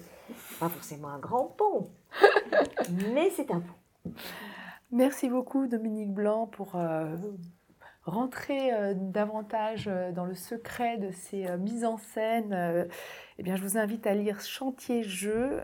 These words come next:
Speaker 2: euh, publié chez Actes Sud, collection Le Temps du théâtre. C'est absolument passionnant. Merci beaucoup, beaucoup pour, euh, cet ouvrage, euh, que, euh, vous, euh,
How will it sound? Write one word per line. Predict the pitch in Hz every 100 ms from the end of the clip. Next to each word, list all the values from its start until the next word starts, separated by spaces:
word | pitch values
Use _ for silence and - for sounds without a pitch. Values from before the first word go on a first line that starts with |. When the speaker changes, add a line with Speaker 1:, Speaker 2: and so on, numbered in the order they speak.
| -
Speaker 2:
euh, | 180
publié | 175 214 214 208 220 220
chez | - - -
Actes | 240 233 220
Sud, | 208 - 226 226 226
collection | - 226 - - 202 202
Le | 190 190
Temps | - 285
du | 285 240
théâtre. | - 185 220 -
C'est | - 214
absolument | - - 226 202 220
passionnant. | 262 - 247 - 220 202 214
Merci | 214 202 -
beaucoup, | 208 220 208 -
beaucoup | 208 208 - 208
pour, | - 208
euh, | 190 180 180 - - - -
cet | - 214 208
ouvrage, | 208 190 175 196 208
euh, | 185 170 170 160 170 175 175
que, | 185
euh, | 180 180 170 165 170 - - - - -
vous, | 196 170 175 170
euh, | 160 160 156